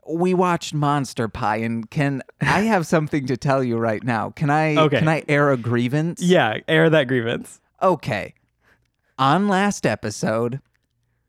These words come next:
Speaker 1: you poorly described this movie. You said,
Speaker 2: Yeah. <laughs>
Speaker 1: you said, "Hey, this is a movie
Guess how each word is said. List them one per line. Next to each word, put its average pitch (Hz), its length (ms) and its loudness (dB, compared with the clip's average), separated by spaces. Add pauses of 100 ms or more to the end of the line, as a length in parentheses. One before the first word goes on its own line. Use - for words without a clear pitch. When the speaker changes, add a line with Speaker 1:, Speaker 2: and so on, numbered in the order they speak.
(140)
Speaker 1:
you 190 480 0
poorly 165 500 2
described 131 600 0
this 139 240 -2
movie. 151 400 0
You 160 240 -2
said, 147 240 2
Speaker 2:
Yeah. 240 480 4 (160)
<laughs> - 160 -8
Speaker 1:
you 214 160 0
said, 165 400 0
"Hey, 175 480 0 (100)
this 139 340 -2
is 190 140 -4
a 208 160 0
movie 131 560 0